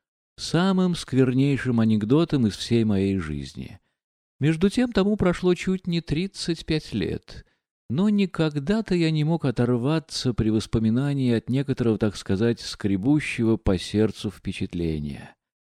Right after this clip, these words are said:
Дело, впрочем, чрезвычайно глупое.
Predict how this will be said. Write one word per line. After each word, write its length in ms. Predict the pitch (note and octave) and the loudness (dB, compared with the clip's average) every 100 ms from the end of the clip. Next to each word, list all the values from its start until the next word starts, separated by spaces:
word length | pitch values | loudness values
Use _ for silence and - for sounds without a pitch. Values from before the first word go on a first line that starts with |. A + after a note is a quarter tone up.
| _ | _
Дело, 380 | F#2+ B2+ A3+ G3+ | -8 -2 0 0
впрочем, 520 | - - D#3+ - D3 | 0 0 0 2 -2
чрезвычайно 640 | C3 C3 B2 B2 C#3 C3 A#2+ | -2 -2 -2 0 0 0 0
глупое. 680 | G#2 F2 D2 - - - | 0 0 -2 -6 -12 -14